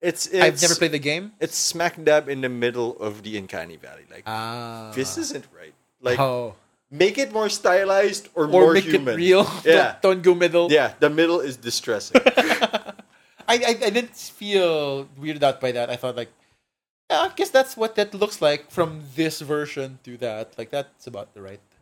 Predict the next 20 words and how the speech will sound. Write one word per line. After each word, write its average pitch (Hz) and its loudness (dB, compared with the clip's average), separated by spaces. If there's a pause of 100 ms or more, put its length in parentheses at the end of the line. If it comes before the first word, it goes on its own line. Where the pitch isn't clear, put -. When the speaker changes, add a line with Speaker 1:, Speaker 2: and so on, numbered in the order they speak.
(100)
Speaker 2:
Um, 101 -16 (720)
Speaker 1:
I 175 2
mean, 214 2
there 208 2
is 214 -6
that, 180 0
also 143 -6
that 131 -2
thing 120 -8
with, 110 -6 (100)
uh, 110 -4
older, 110 -6 (640)
uh, 117 -10
C 120 -10
T 127 -14
R? 226 -8
Wait, 104 -8
older 117 -6
T 110 -20
Vs? 113 -18